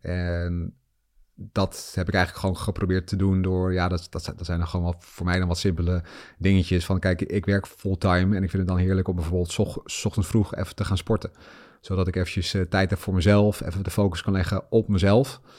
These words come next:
En dan, eh, ja, niet op erge dingen van die ik meemaak, maar vooral op le-, gewoon lekker bezig zijn met je eigen fitheid.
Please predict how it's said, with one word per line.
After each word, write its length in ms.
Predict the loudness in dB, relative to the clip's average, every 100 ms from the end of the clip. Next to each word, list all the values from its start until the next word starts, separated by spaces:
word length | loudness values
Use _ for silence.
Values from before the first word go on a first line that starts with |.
| -20 -10
En 160 | -2
dan, 260 | 0 0 0
eh, 160 | 0 0
ja, 100 | 4
niet 420 | 4 4 -2 -12
op 220 | -6 -6 0
erge 260 | 0 2
dingen 200 | 4 4
van 120 | 2
die 80 | 2
ik 60 | 6
meemaak, 500 | 6 6 4 2 0
maar 180 | -2 0
vooral 360 | 2 2 2
op 140 | 0 0
le-, 180 | -2
gewoon 420 | -2 -8 -4 -2 -2
lekker 300 | -4 -4 0
bezig 220 | 0 0
zijn 180 | -2 0
met 100 | 0
je 60 |
eigen 200 | -2 -2
fitheid. 400 | -2 0 -2 -6